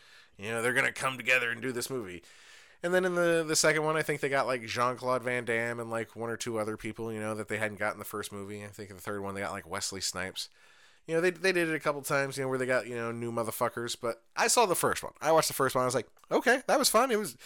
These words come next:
it was like an eighties action movie. Like, here we are shooting a bunch of stuff and shit's blowing up and we saved the sexy ladies and we all had a great time. And then we had beers and, you know, played pool and darts afterwards.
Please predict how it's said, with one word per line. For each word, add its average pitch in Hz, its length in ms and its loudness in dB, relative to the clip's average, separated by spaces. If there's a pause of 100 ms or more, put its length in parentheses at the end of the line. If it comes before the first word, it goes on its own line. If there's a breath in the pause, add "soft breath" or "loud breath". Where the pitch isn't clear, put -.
(220 loud breath)
it - 60 -6
was 135 120 4
like 147 120 8
an 147 100 2
eighties 170 300 8
action 214 260 6
movie. 107 200 2
Like, 107 140 2
here 147 140 6
we 175 120 8
are 185 160 8
shooting 156 320 4
a - 20 0
bunch 151 180 4
of 147 120 -2
stuff 160 440 4
and 107 140 -8 (420 loud breath)
shit's 156 280 2
blowing 143 400 6
up 156 300 8
and 110 180 -6
we 107 60 -2
saved 147 280 4
the 127 60 -2
sexy - 340 4
ladies 143 640 2
and 107 500 -8
we 160 140 0
all 143 180 6
had 135 80 4
a 127 40 0
great 151 220 2
time. 127 360 0
And 123 80 -4
then 135 100 -2
we 117 220 -2
had 120 400 -4
beers 127 380 2
and, 104 280 -10
you 104 80 -6
know, 101 160 -8
played 127 300 -6
pool 131 320 4
and 98 300 -14
darts 123 340 0
afterwards. 110 800 -6